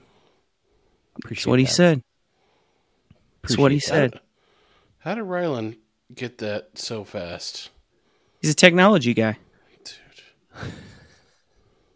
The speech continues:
Speaker 2: I'm just fast at stuff.
Speaker 3: I like his name,
Speaker 2: Oh.
Speaker 3: man.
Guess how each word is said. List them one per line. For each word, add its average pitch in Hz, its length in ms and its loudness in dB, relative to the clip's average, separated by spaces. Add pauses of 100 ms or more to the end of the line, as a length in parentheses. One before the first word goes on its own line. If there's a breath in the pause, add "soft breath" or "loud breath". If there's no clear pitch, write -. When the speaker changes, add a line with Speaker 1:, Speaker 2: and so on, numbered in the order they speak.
(420 soft breath)
Speaker 2:
I'm 135 120 -6
just 139 160 -6
fast 90 600 -2
at 98 120 -14
stuff. - 480 -10 (380)
Speaker 3:
I 123 80 -6
like 285 200 0
his 131 180 0
name, 117 360 0
Speaker 2:
Oh. - 20 -10
Speaker 3:
man. 98 340 -10